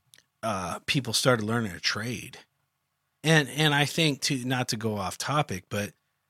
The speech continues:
you see more and more nowadays with high school kids intermingling with the teachers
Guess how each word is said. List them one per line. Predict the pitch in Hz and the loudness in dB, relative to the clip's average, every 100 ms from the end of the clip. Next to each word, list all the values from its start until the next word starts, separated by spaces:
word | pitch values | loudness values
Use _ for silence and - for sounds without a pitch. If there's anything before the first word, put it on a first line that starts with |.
| _ _ _ _ | _ _ _ _
you | 131 127 | 0 2
see | - 151 | 4 4
more | 120 139 131 | 2 2 2
and | 110 | 0
more | 117 139 113 | 0 0 0
nowadays | 110 120 101 95 92 95 104 | -2 -2 -2 -4 -4 -2 -2
with | 101 | -4
high | - 120 | -4 -2
school | 117 - 107 98 | 0 -2 -4 -8
kids | - 113 104 - - - | -6 -6 -2 0 0 -4
intermingling | 120 107 110 120 107 107 95 | -4 -4 -2 -2 -4 -6 -8
with | - | -12
the | 82 | -10
teachers | 127 139 - - - - | -8 -6 -6 -8 -8 -8